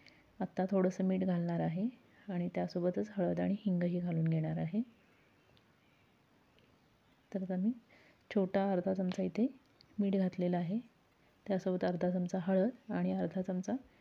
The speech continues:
हिंग घालून घेत आहे. तर थोडंसं परतायचं आणि लगेचच आपल्याला यामध्ये चिरून घेतलेली तोंडली घालायची आहेत. तर आपल्याला कांद्यासोबतच ही तोंडली थोडा वेळ छान परतून घ्यायची आहे.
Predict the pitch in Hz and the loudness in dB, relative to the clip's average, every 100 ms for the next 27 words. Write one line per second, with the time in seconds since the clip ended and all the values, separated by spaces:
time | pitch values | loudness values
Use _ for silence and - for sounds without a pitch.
0 | - - - - 208 185 175 170 165 160 | -20 -20 -14 -4 0 2 2 2 2 2
1 | 165 165 165 180 262 - - - - _ | 2 0 0 0 -2 -6 -20 -20 -20 _
2 | _ _ - - _ - - - 190 185 | _ _ -20 -20 _ -20 -20 -2 -2 2
3 | 190 185 185 208 214 202 190 180 170 233 | 2 2 0 -2 0 0 0 0 -2 -6
4 | - _ - 190 185 180 185 185 208 190 | -6 _ -6 -2 2 2 0 0 -2 0
5 | 190 185 277 - - - _ _ 196 175 | 0 0 -2 -8 -20 -20 _ _ 0 2
6 | 175 165 214 202 190 180 175 165 180 254 | 2 0 2 2 4 4 2 2 0 2
7 | 208 180 170 165 165 160 156 170 170 233 | 2 4 4 2 2 2 0 -2 -2 -2
8 | - _ _ _ _ _ _ _ _ _ | -6 _ _ _ _ _ _ _ _ _
9 | _ _ _ _ 190 190 185 185 190 202 | _ _ _ _ -2 -2 0 0 0 0
10 | 196 185 185 185 185 190 202 190 202 185 | 0 2 2 0 0 0 -2 -2 -4 0
11 | 190 180 180 226 - - - - _ - | 0 2 0 -2 -6 -20 -20 -20 _ -8
12 | 208 190 185 185 - 202 208 202 190 185 | 0 4 4 2 0 0 0 2 2 2
13 | 190 196 190 - 180 170 185 180 | 0 0 0 2 2 2 0 -2